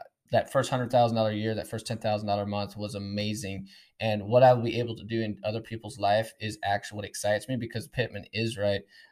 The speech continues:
It felt amazing for three minutes, but then I was like, "Okay, now I can do more. Now I can become the next Pittman. I mean, the next Pittman, the next level of Craig," right? So I just wanna personally tell you thank you, uh, for everything that you've done.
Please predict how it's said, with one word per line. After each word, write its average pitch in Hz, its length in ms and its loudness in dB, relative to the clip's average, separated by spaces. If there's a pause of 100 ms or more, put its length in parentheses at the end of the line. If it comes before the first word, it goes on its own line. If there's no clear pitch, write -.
(580)
It 127 180 -2
felt 127 300 6
amazing 110 560 0
for 101 240 -8
three 110 240 -6
minutes, 107 400 -2
but 113 140 -8
then 107 120 -2
I 107 60 -2
was 98 100 -6
like, 98 240 -6
"Okay, 110 300 -6
now 107 160 0
I 107 80 0
can 104 180 -8
do 104 80 -8
more. 107 220 -2
Now 117 160 6
I - 20 6
can 127 160 0
become 113 300 -2
the 107 80 -2
next 104 240 -2
Pittman. - 320 -8 (200)
I 117 60 -2
mean, 120 140 4
the 107 80 -2
next 101 240 2
Pittman, - 360 -4 (260)
the 117 60 0
next - 380 6 (180)
level 123 360 12
of 117 160 6
Craig," 113 320 6
right? 113 240 4
So 131 120 4
I 139 60 4
just 127 160 -6
wanna 123 140 -2
personally 123 580 -2 (240)
tell 127 160 2
you 120 180 0
thank 123 440 -2
you, 131 260 0 (340)
uh, 110 180 6
for 107 180 -2
everything 117 340 -2
that 101 180 -8
you've 95 140 -14
done. 98 320 -6